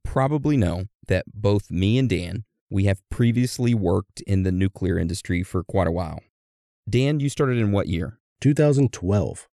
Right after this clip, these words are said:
Speaker 1: And you spent the following eight years traveling around to different nuclear plants around the United States working. And, uh,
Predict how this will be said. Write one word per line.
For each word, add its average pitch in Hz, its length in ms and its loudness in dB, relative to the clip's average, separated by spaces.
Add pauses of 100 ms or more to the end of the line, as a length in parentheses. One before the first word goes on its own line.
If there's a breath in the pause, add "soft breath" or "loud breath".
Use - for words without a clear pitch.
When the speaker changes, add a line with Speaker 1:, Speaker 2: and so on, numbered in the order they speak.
(440)
Speaker 1:
And 104 120 0
you 127 80 2
spent 131 180 -6
the 110 60 -6
following 113 400 0
eight 120 220 0
years 127 560 0 (240)
traveling 123 460 2
around 120 480 2
to 117 100 2
different 113 340 0
nuclear 110 360 2
plants 107 420 0
around 110 260 2
the 110 60 2
United 104 320 2
States - 480 -2
working. 135 440 -2 (560)
And, 98 420 2
uh, 95 320 4